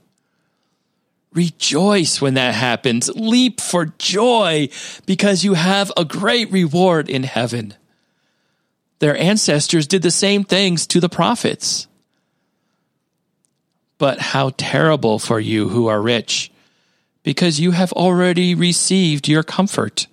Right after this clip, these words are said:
How terrible for you who have plenty now, because you will be hungry. How terrible for you who laugh now,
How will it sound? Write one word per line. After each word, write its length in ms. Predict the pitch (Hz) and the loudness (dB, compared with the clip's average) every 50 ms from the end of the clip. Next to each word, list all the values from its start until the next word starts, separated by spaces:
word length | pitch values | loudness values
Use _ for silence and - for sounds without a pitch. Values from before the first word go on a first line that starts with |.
| _ _ _ _ _ _ - - - - | _ _ _ _ _ _ -20 -20 -16 -8
How 280 | - - 190 196 208 196 - | -4 -2 0 0 0 0 -2
terrible 640 | - - - 151 165 190 202 196 180 139 139 127 120 | -4 -4 -2 0 2 2 2 2 2 2 0 0 0
for 220 | - - 135 131 | 0 0 0 0
you 420 | 127 127 127 127 123 117 113 113 - - - - - - - | 2 2 2 2 2 2 0 -2 -4 -10 -20 -20 -20 -14 -6
who 180 | - 156 147 | -2 0 0
have 240 | 143 156 160 160 - | 2 2 0 -2 -2
plenty 480 | - - - 147 151 160 - - 117 113 | -6 -4 0 0 0 0 0 0 -2 -2
now, 400 | 113 117 107 104 98 98 - - _ _ _ _ _ _ _ _ _ _ _ _ | 0 -2 -2 -2 -2 -4 -6 -12 _ _ _ _ _ _ _ _ _ _ _ _
because 420 | - - - - - 131 127 117 107 | -6 -6 -4 -2 0 0 0 0 0
you 120 | 113 113 | 0 0
will 140 | 117 117 117 | 0 0 2
be 160 | 110 123 120 | 2 0 0
hungry. 640 | 117 - 107 110 117 113 104 104 101 98 101 - - _ _ _ _ _ _ _ _ _ _ _ _ _ _ _ _ _ | 0 0 0 0 0 0 -2 -2 -2 -2 -4 -6 -12 _ _ _ _ _ _ _ _ _ _ _ _ _ _ _ _ _
How 280 | - - 135 139 139 139 | -6 -4 -2 -2 -2 -2
terrible 800 | - - - - 127 139 147 147 143 127 127 117 107 104 95 - _ - _ _ _ | -4 -4 -4 0 2 2 4 2 2 2 0 0 0 0 -2 -6 _ -20 _ _ _
for 180 | - - 135 | -6 -2 -2
you 420 | 131 123 131 135 135 139 139 135 131 | 0 2 2 2 2 2 2 0 -2
who 180 | 123 143 135 131 | 0 0 0 0
laugh 420 | 123 123 123 127 143 156 - - | 0 0 0 0 0 -2 -2 -2
now, 440 | - 247 104 104 98 95 110 - | -2 0 0 0 0 -2 -4 -8